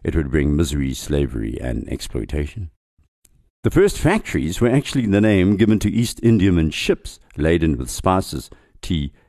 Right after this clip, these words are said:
calico, cotton, silk, ivory, dyes, saltpeter, and other treasures,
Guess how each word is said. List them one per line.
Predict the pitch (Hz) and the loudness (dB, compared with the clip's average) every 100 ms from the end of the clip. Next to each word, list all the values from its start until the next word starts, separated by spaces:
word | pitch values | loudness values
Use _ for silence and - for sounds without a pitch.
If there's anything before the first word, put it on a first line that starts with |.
| _ | _
calico, | - 73 - 65 | 0 0 0 -4
cotton, | - - - - - | -4 -2 -2 -4 -8
silk, | - 78 - - | -4 -4 -4 -2
ivory, | 87 78 73 | 0 0 -2
dyes, | 62 - 76 67 60 | -4 -2 0 0 -4
saltpeter, | - 82 - - - 73 - - _ _ | -6 -8 -4 -6 -4 -6 -8 -20 _ _
and | 98 113 104 | 0 2 4
other | 101 101 | 4 2
treasures, | 82 110 78 67 | 2 2 2 -4